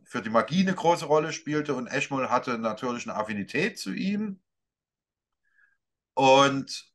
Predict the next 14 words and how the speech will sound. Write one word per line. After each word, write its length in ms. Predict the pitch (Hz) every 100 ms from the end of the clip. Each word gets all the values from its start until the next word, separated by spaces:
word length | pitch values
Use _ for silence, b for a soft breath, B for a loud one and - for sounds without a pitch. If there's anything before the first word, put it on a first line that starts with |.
| _ _ -
äh, 220 | 135 135
d-, 260 | - - -
und 100 | 127
jetzt 320 | 151 - -
kommt 260 | 147 175 -
dieses 260 | 151 143
magische 420 | 123 127 165 139 139
Interesse 420 | 127 - 143 147
ins 160 | 117
Spiel 420 | - - 90 80 -
oder 240 | 95 107
spirituelle, 760 | - - 139 131 127 117 143 135
okkulte 400 | 117 135 147 143
Interesse. 580 | 98 - 85 80 -